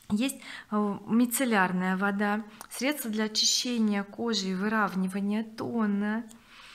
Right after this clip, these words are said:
бустеры, которые мы утром смешиваем с кремом дневным, то есть их отдельно не используем, только под крем. И также можно себе подобрать, то есть какая у вас кожа, почитайте описание,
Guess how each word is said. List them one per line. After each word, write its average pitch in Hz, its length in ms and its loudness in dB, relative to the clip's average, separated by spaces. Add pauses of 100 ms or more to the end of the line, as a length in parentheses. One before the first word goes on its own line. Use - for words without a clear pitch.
(280)
бустеры, 247 720 2
которые 233 340 0
мы 226 160 4
утром 247 340 0
смешиваем 214 680 2
с - 100 -4
кремом 202 560 0
дневным, 214 640 2 (300)
то - 60 -4
есть 196 100 -2
их 226 240 -2
отдельно 226 400 0
не 220 220 4
используем, 214 540 -2
только 233 320 -4
под 208 280 -6
крем. 196 340 -4 (320)
И 214 60 -4
также 269 280 0
можно 226 280 2
себе 220 340 0
подобрать, 196 600 -2
то 185 60 -14
есть - 80 -4
какая 240 540 -2
у - 60 -8
вас 202 280 -2
кожа, 262 400 -2
почитайте 226 760 -4
описание, 196 880 -2